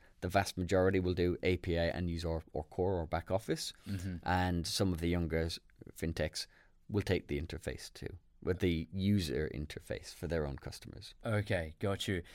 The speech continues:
Speaker 2: And you touched upon, um, uh, an investment management use case, um, just then. Um, could we almost step away from fintechs and, and, um, almost, you know,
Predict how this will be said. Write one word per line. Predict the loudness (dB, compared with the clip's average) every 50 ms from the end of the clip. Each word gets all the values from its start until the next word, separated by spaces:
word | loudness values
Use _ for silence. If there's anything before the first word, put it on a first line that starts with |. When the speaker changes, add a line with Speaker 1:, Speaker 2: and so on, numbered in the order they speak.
| -20 -20 -20 -8 0
Speaker 2:
And | 4 4 4 4 2 -2 -10 -20 -20 -16 _
you | -4 -4
touched | -2 2 4 4 4 4 0 -2
upon, | -4 -4 0 2 4 4 4 4 2 -2 -2 -2
um, | 0 2 2 2 0 0 -2 -4 -6 -8 -8 -6
uh, | -4 -2 0 0 -2 -2 -4 -8 -10 -6
an | -4 -2 -2
investment | -2 -2 -2 -2 -2 -2 -2 -4 -4 -6 -6 -6 -6
management | -4 -4 -2 -2 -2 -4 -6 -6 -6 -6 -6 -6 -6 -8 -12 _ -10 -6
use | -2 0 0 0 -2 -4 -4
case, | -4 -2 -2 -2 -2 -4 -6 -6 -8 -10 -8 -4
um, | -2 -2 0 0 -2 -2 -2 -4 -4 -4
just | -4 -4 -2 -2 -4 -4 -6 -6 -4
then. | -2 -2 -2 -2 -4 -6 -10 -18 -20 -20 -20 _ -4 0
Um, | 2 4 4 4 4 2 0 -2 -6 -14 -20 -20 _ _ _ _ _ _ _ _ -20 -20 _ _ -18 -16 -6
could | -2 -2 0 2
we | 2 4 4 2 0 -2 -2
almost | -2 -2 0 2 0 0 0 -2 -4 -4 -6 -4
step | -2 0 0 0 0 0
away | 0 0 2 0 2 2 0 0
from | -2 -4 -6 -6 -6
fintechs | -6 -4 0 0 0 0 0 0 0 0 0 0 -2 -6 -6 -4
and, | -4 -4 -4 -4 -6 -6 -6
and, | -6 -4 -4 -4 -4 -4 -2 -2
um, | -2 0 -2 -2 -2 -4 -6 -4 -4
almost, | -2 -2 -2 -2 -4 -4 -4 -6 -8 -8 -8 -8
you | -8
know, | -6 -6 -8